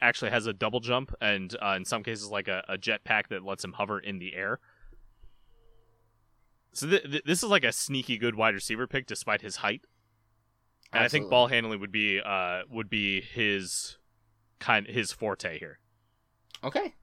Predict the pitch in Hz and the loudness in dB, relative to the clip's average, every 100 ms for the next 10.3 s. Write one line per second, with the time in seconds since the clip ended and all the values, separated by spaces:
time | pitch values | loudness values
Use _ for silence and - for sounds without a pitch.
0 | _ - - 143 - - 160 - _ _ | _ -16 -12 -10 -6 -4 -6 -12 _ _
1 | - 143 143 139 143 _ _ _ _ _ | -12 -8 -6 -6 -8 _ _ _ _ _
2 | _ 127 123 120 117 123 120 120 127 127 | _ 0 2 2 -2 -8 -8 -6 -4 -4
3 | 127 127 123 - 117 110 110 110 104 113 | -2 -2 -6 -6 -2 0 2 2 0 -4
4 | 110 113 110 107 - - 123 110 117 113 | -6 -6 -2 -4 -6 -8 -2 0 2 0
5 | - 107 110 110 104 101 107 110 107 113 | 0 -2 0 0 -2 -2 -2 -8 -10 -12
6 | 113 120 _ _ _ _ _ _ _ _ | -14 -18 _ _ _ _ _ _ _ _
7 | - - - 139 92 78 _ 113 - 123 | -20 -18 -6 -2 -2 -6 _ -10 -2 0
8 | 113 - 143 135 123 127 123 123 120 120 | 0 0 2 8 8 8 4 2 0 -2
9 | _ _ _ _ _ _ - 104 104 101 | _ _ _ _ _ _ -4 0 2 4
10 | 101 98 90 | 2 0 -4